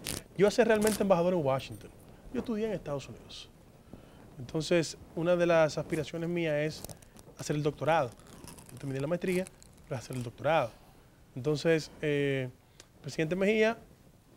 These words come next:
entendía que yo debía ser embajador en Washington en ese momento. Pero después me dijo, "No, que iba a ser consultor jurídico". y ejercí la carrera.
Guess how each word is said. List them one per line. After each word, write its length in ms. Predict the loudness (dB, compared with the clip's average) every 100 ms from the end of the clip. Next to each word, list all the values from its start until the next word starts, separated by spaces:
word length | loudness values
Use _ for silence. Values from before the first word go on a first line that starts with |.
| -20 -20 -6
entendía 360 | -2 0 0
que 80 | 2
yo 80 | 0
debía 180 | 2 0
ser 200 | -2 -2
embajador 380 | -2 -4 -6 -8
en 100 | -4
Washington 400 | -4 -4 -16 -20 -20
en 60 |
ese 100 | -14
momento. 340 | -8 -6 -8 -10 -20 -20 -20 _ -20 -20 -20 _ -20 2
Pero 220 | 6 8
después 280 | 6 6 4
me 100 | 4
dijo, 160 | 4 2
"No, 100 | 2
que 60 |
iba 100 | 2
a 40 | 0
ser 100 | 0
consultor 320 | -2 0 0
jurídico". 320 | 0 0 0 2
y 60 |
ejercí 360 | 2 0 0 -2
la 120 | 0
carrera. 420 | -2 -4 -6 -8